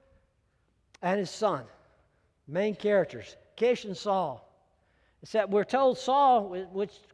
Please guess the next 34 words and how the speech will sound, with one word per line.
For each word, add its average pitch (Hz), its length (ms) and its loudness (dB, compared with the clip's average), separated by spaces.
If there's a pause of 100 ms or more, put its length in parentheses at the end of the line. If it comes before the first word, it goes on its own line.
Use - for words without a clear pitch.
(100)
gonna 220 220 0
matter 214 360 0
later 214 300 4
on, 220 420 0 (800)
Saul, 254 300 -2
man, 214 280 -4 (300)
he 214 240 -6
was 160 160 -8
handsome. 165 460 -8 (400)
He's, 240 260 -10
he's 240 260 -8
one 233 220 -2
of 196 60 0
those 170 400 0 (320)
farmers 190 640 0
that 170 200 -2
they're 170 160 0
gonna 160 200 -4
put 220 200 0
in 156 140 -4
the 147 60 -8
magazine. 127 580 -10 (1120)
Um, 143 320 -2 (100)
tall 220 560 2 (200)
and 127 100 -10
handsome, 185 580 -6 (300)
but 180 160 -4
they've 185 160 -2
lost 285 300 0
their 214 80 -4
donkeys, 185 640 -4 (380)
and 175 440 -4 (300)
Saul's 214 420 2
gonna 180 340 -2